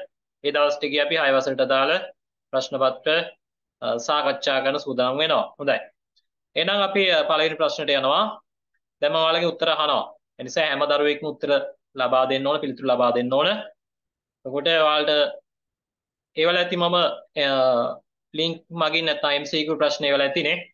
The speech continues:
ඔන්ලයින් ප්‍රශ්න පත්‍ර විදියට ඒවත් ඔයාලා ගොඩක් දරුවෝ කරලා තිබුණා. හැම දරුවෙක්ම උත්සාහ කරන්න මේ ප්‍රශ්න, අ, කරන්න. පාඩම් හතරක දැන් ඒවල ඇති. හරි.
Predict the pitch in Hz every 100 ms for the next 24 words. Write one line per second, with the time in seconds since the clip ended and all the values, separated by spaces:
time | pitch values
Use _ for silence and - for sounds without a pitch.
0 | _ 143 139 143 135 139 131 139 135 143
1 | 135 143 151 139 139 - _ _ - 131
2 | 131 - - _ _ 143 143 147 143 147
3 | 143 139 135 143 165 151 139 139 143 147
4 | 127 139 139 139 143 139 135 139 131 139
5 | 135 - _ _ _ _ _ - 127 120
6 | 117 117 147 156 147 143 147 139 143 143
7 | 135 160 170 156 151 139 139 135 170 202
8 | 214 - _ _ _ _ _ _ - 117
9 | 117